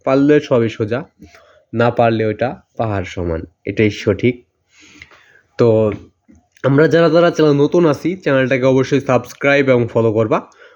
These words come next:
তো যারা এখনও সাবস্ক্রাইব করো নাই, যারা পুরনো আছো, নতুন আছো, যারা যারা সাবস্ক্রাইব করো নাই, সকলে চ্যানেলটাকে সাবস্ক্রাইব এবং ফলো করবা। কারণ তোমাদের একটা করে সাবস্ক্রাইব এবং ফলো আমার নতুন নতুন ভিডিও করার আগ্রহ যোগায়।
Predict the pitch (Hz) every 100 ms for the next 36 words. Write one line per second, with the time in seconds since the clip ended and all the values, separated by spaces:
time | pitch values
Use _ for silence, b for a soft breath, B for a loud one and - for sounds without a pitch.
0 | b 120 117 127 135 147 165 160 156 143
1 | - - 131 - 117 104 95 113 117 131
2 | 147 156 156 143 147 135 135 143 135 151
3 | 131 127 123 127 127 127 117 - 131 131
4 | - 131 127 135 139 _ - - 131 123
5 | 120 120 117 117 117 117 107 - - 127
6 | 117 107 - 101 95 90 92 101 101 101
7 | 127 123 135 135 131 123 123 123 113 -
8 | 135 123 120 117 120 117 120 123 120 123
9 | 117 117 113 110 110 113 110 110 110 113
10 | 107 117 147